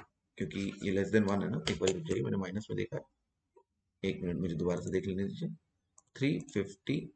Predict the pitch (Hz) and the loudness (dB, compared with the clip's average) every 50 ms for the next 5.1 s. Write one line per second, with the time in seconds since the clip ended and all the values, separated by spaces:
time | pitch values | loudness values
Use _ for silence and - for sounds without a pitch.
0 | _ _ _ _ - - 87 82 98 95 87 90 92 90 101 - - 131 151 156 | _ _ _ _ -8 -6 -2 0 2 2 2 2 0 0 -2 -2 0 -2 -2 -2
1 | - - - - - - - _ _ _ _ _ _ _ _ - 85 95 98 107 | -6 -12 -20 -20 -20 -20 -20 _ _ _ _ _ _ _ _ -6 -4 0 2 2
2 | 113 - - - - - - - - - - - - 101 101 98 104 110 - - | 2 2 0 -2 -6 -10 -14 -12 -10 -10 -10 -8 -4 0 0 2 2 0 -2 -2
3 | - - - - - 104 110 113 110 - - _ _ _ - - - - - - | -8 -16 -10 -4 -4 -2 -2 -2 -4 -8 -14 _ _ _ -12 -10 -10 -8 -8 -8
4 | - - - _ _ _ _ - - - - - - - - - - - - - | -10 -10 -14 _ _ _ _ -16 -10 -8 -8 -6 -6 -8 -10 -12 -16 -16 -12 -12
5 | - | -8